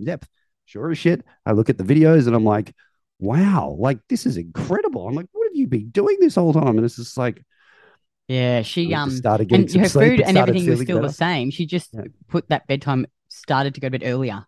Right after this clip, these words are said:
Speaker 1: Yeah, I mean,
Speaker 2: There's
Speaker 1: she's
Speaker 2: nothing
Speaker 1: definitely
Speaker 2: better
Speaker 1: made
Speaker 2: than that.
Speaker 1: improvements with the, with the food as
Speaker 2: Food.
Speaker 1: well and all that. Like, it's, it's all come together,
Speaker 2: Yeah.
Speaker 1: but that's been the biggest thing that's really
Speaker 2: Yeah.
Speaker 1: kind of stood out. And it's just like, "Wow, like, look at these performances. This is
Speaker 2: Mm.
Speaker 1: amazing." Like, yeah.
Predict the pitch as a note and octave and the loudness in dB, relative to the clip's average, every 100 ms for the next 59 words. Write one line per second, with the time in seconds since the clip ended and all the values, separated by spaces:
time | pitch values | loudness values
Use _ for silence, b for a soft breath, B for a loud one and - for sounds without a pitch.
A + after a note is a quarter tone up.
0 | _ - G3 G#2 F2+ F#3 G3+ D#3 D3+ F3+ | _ -4 0 0 0 0 2 0 0 2
1 | D3 B2 A#2 G2+ A#2 F#2+ - F#2 - F#2+ | 2 2 -2 -2 -4 -4 -6 -6 -8 -6
2 | G2+ F#2+ - G2+ F#2+ E2+ F2+ E2+ E2+ F2 | -6 -6 0 2 2 0 -2 -4 -4 -6
3 | F2+ G2 F2+ C#3 B2+ G#2+ C3 E3 D#3+ D3+ | -2 -2 -2 2 2 2 -4 0 2 2
4 | B2+ F#2 G2+ A#2 - C3 - C3+ A2+ G2+ | 0 -4 -4 -6 -6 -8 -4 -4 -2 -6
5 | - - B2+ A2 G#2+ - G#2 F#2 F2+ - | -12 -4 -2 -2 -6 -6 -6 -6 -8 -8
6 | F2+ F2+ F#2 F2+ E2 D#2+ F#2+ E2+ D#2+ - | -4 -2 -2 -2 -4 -4 -2 -2 -2 -2
7 | E2+ A2 G#2 F2 F#2 F2 - G#2 - F2+ | 0 2 0 0 -2 -2 -4 -8 -4 -4
8 | F#2 _ _ E3+ F3 G#2 F2+ F2+ G#2+ - | -4 _ _ -8 -6 -6 -8 -4 -6 -4
9 | E3+ - - - - F2 G#3+ G#3 C#3+ - | -6 -4 -6 -6 -4 -4 0 2 2 2
10 | E2+ E3 D#3 D#3 E3 C#3+ C#3+ G3 C#3+ G#2 | -8 -6 -8 -8 -2 0 2 0 0 -2
11 | G2 F#2+ F#2+ - _ b b b A2 G#2+ | -2 -2 -4 -6 _ b b b -20 -20
12 | b b b _ B2 | b b b _ -12